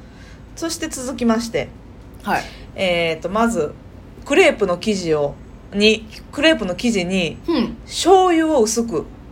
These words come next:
Speaker 2: おー。
Speaker 1: 全体的に、
Speaker 2: ハケかなんかで。うん。
Speaker 1: ハケで塗り広げます。
Speaker 2: へー。
Speaker 1: お醤油を。
Speaker 2: ええ、ええ、ええ。
Speaker 1: そこに、お餅。
Speaker 2: お餅？あ、
Speaker 1: お餅をね。
Speaker 2: ミニサイズのお餅を何個かってことですか？
Speaker 1: まあまあ。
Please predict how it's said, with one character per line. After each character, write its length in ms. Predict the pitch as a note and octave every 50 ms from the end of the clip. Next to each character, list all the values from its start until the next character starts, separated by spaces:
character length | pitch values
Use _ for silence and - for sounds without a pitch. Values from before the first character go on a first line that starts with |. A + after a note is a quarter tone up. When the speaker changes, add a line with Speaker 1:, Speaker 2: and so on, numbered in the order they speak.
| - - -
Speaker 2:
お 60 | D#4+
ー。 580 | F#4 G4+ A4 A4 G#4+ G#4 F#4+ C4 - - - -
Speaker 1:
全 400 | - - - B3+ D4 D#4 D#4+ E4
体 0 |
的 0 |
に、 20 | -
Speaker 2:
ハ 0 |
ケ 0 |
か 80 | -
な 160 | D#4 D4+ D4 -
ん 60 | A#3
か 120 | C4 B3+
で。 120 | - B3+ B3
う 260 | A#3+ A#3+ A#3 A3+ A3+
ん。 20 | -
Speaker 1:
ハ 640 | A#3 A#3+ A#3+ B3 F#3+ D#3 - - - - - G3+ -
ケ 120 | C#4 B3
で 120 | F#3+ E3 D#3
塗 160 | E3+ G3+ B3
り 100 | - C#4+
広 240 | - C#4+ C4+ B3+ B3+
げ 80 | A#3+ A3
ま 140 | G#3 G3+
す。 200 | G3 - - A#3+
Speaker 2:
へ 220 | A#3 A#3+ A3 E3+ D3
ー。 20 | -
Speaker 1:
お 20 |
醤 220 | F3+ F3 G3+ F#3+ F#3
油 200 | F3+ E3+ E3 E3
を。 120 | D#3 D#3 -
Speaker 2:
え 60 | G3
え、 40 | F#3+
え 20 | F3+
え、 220 | D3+ - - D#3
え 20 | C#3
え。 20 |
Speaker 1:
そ 140 | B2 - D#4+
こ 140 | D#4 D#4+ E4
に、 260 | C4+ G#3+ E3+ - - - - - - - -
お 80 | - A3+
餅。 460 | A#3 A#3+ A#3 A#3 - - C#4 C#4 - - - - - - - - - - - - - - - - - - -
Speaker 2:
お 160 | G#3+ B3+ D#4+
餅？ 540 | F4 G4 G4+ G#4 G#4 - - G#4 G4+ A4 - - - - - - - - - - -
あ、 140 | A#3 B3+
Speaker 1:
お 80 | C#4 C#4
餅 440 | D4 D#4+ D#4+ D#4+ - - C4 E4+ E4
を 60 | E4
ね。 60 | D#4+
Speaker 2:
ミ 60 | D#4
ニ 60 | D#4+ D#4+
サ 120 | G#4 G4+
イ 60 | F#4
ズ 60 | B3+
の 80 | A#3+ G#3+
お 20 | G#3
餅 200 | G3+ G3+ G3+ A#3+
を 40 | A3
何 180 | G3 F#3 F#3+ G3
個 80 | G3+
か 80 | F#3 F#3
っ 40 | E3+
て 60 | E3
こ 60 | D#3+
と 40 | -
で 60 | -
す 60 | -
か？ 160 | - - - - - -
Speaker 1:
ま 140 | F#4 F#4+ F4+
あ 20 |
ま 180 | D4 C#4+ C4 A3+
あ。 120 | E3+ -